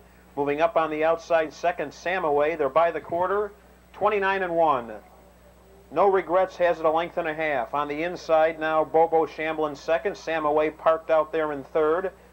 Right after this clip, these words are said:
Now Samaway tucks in third. Tony Seaport racing in fourth. In fifth along the rail, Goosey Barb. Here's Watch It End on the move sixth. Along the rail, seventh, B H Bunny racing in eighth. Rave Along and trailing the field around the clubhouse turn is Osborne's Thunder.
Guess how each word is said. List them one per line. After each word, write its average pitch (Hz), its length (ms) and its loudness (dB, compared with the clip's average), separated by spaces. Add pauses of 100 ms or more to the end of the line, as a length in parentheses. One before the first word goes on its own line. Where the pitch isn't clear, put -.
Now 151 140 2
Samaway 156 600 -2
tucks 170 340 -2
in 160 200 -8
third. 120 480 -2 (460)
Tony 175 260 0
Seaport 175 540 0
racing 165 340 -2
in 156 160 -6
fourth. 180 360 0
In 147 140 -6
fifth 175 260 -6
along 160 300 0
the 156 80 0
rail, 160 240 2
Goosey 160 380 -4
Barb. 165 480 2 (260)
Here's 170 200 -2
Watch 165 340 2
It 165 80 -4
End 160 160 -2
on 151 140 -2
the 151 40 -6
move 156 300 -4
sixth. - 420 -4 (400)
Along 156 300 2
the 156 80 0
rail, 160 240 2
seventh, 165 420 -4
B 165 160 -6
H 156 300 -6
Bunny 170 260 0
racing 156 380 -4
in 147 100 -6
eighth. 180 320 -6 (540)
Rave 165 260 4
Along 165 380 2
and 139 80 -8
trailing 175 320 0
the 160 100 0
field 180 300 0
around 165 220 2
the 156 60 -2
clubhouse 175 520 2
turn 180 200 -2
is 135 120 -4
Osborne's 170 640 0
Thunder. 135 600 0